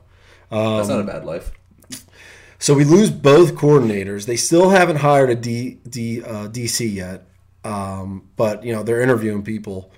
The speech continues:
Speaker 1: Um, are we fi-, we feel fine with losing Steichen? Uh, I mean, Gannon, I don't care, but are you fine losing Steichen? I mean, they promoted the,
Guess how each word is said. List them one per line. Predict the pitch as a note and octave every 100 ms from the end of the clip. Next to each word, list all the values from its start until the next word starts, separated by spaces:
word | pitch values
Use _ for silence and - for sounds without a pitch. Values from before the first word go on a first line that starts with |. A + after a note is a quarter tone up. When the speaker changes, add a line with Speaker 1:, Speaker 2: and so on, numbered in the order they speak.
| _ _ _ _ A2+
Speaker 1:
Um, | A2 G#2+ G#2+ G#2 G#2 G#2+ - _ _ _ _ _ _ _ _
are | A#2 A#2+
we | B2
fi-, | - D3+ D#3
we | C3+
feel | - D#3
fine | D3+ - A2+ C#3 F3 F#3+ F#3 E3
with | E3 D3
losing | E3+ D#3+ E3
Steichen? | - E3 E3+ F3 E3+ E3+ D3+ - - - -
Uh, | A#2+
I | G#2+ A2+
mean, | G#2
Gannon, | B2 A2 F#2+
I | F#2
don't | D#2+
care, | E2+ C#2 C2+
but | G#2 F#2 - _ _ _ _ _ _ -
are | A2+
you | G#2+
fine | - - A#2 C3 D3
losing | D#3+ D#3+ D#3+
Steichen? | D3+ D#3+ D#3+ D#3+
I | C3
mean, | A#2+
they | A#2 A2+
promoted | A2 - - B2+ B2+ C3 A#2
the, | A#2 A2 A2 G#2+